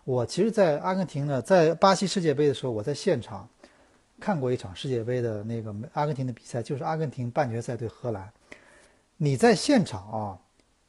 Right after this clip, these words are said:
你就知道，你看电视你没感觉，你觉得啊，那个怎么样？你在现场你就知道梅西和罗本的厉害了。就梅西一拿球，他当时荷兰队几个后卫围着他，他在里面带，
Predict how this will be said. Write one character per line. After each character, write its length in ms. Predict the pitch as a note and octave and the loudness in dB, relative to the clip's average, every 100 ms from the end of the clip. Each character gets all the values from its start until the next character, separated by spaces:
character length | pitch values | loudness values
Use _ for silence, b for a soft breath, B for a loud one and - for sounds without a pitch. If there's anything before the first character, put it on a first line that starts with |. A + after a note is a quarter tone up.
| _ _ - | _ _ -4
你 160 | D3+ | 0
就 140 | C3 F3 | 2 0
知 180 | F#3+ | 2
道， 240 | G3 C#3+ A2+ | 6 6 4
你 80 | C3+ | 0
看 160 | C4 | 2
电 140 | D4 C4+ | 6 6
视 120 | C#4+ | 6
你 120 | D#3 | 4
没 140 | B2 A3+ | 2 0
感 200 | A2 F#2+ | -2 -4
觉， 120 | B2+ | -6
你 100 | A#2+ | -4
觉 100 | D3 | -4
得 80 | D#3+ | -4
啊， 100 | C3+ | -6
那 140 | C#3+ C#3 | -2 0
个 80 | B2+ | -2
怎 140 | G#2+ | -2
么 80 | A2+ | -2
样？ 180 | C3 A2 B B B B | -2 -4 B B B B
你 100 | C#3+ | 2
在 120 | G#3 | 4
现 240 | G#3+ C4+ F3+ | 4 4 4
场 200 | B2+ A2 | 2 -2
你 40 | |
就 120 | A2+ | -4
知 120 | B2 D3+ | -2 0
道 100 | B2 | 2
梅 280 | A2+ B2+ | 0 -2
西 200 | C3+ D#3+ | -2 -4
和 140 | C3+ B2+ | -2 -2
罗 240 | A2+ B2+ | -2 -2
本 180 | C3+ G2 | -4 -6
的 100 | G#2 | -6
厉 180 | A2+ G#2 | -6 -8
害 160 | - | -10
了。 80 | - _ _ _ _ _ b b b b | -20 _ _ _ _ _ b b b b
就 160 | F#3 C#3+ | 0 2
梅 180 | D3+ | 2
西 220 | G3 G#3+ F3+ | 0 2 0
一 60 | |
拿 200 | A#2+ B2 | 0 -4
球， 360 | B2+ - G2+ A2+ b b b b _ _ | -6 -8 -10 -10 b b b b _ _
他 140 | - E3 | -4 -2
当 180 | E3+ | 0
时 180 | D3+ C#3+ | -2 -4
荷 180 | - C#3+ | -2 -2
兰 140 | D3+ | 0
队 100 | D3+ | -2
几 220 | C3 - A2 | -4 -4 -6
个 60 | |
后 180 | - C#3+ | -4 -2
卫 100 | B2+ | -2
围 160 | A2 B2 | 0 -2
着 100 | A#2 | -2
他， 160 | A#2 | -6
他 180 | - D#3 | -4 -2
在 120 | D3+ | -2
里 80 | A#2+ | -2
面 180 | G2+ A2+ | -4 -6
带， 300 | - A#2 G#2 | -2 -4 -4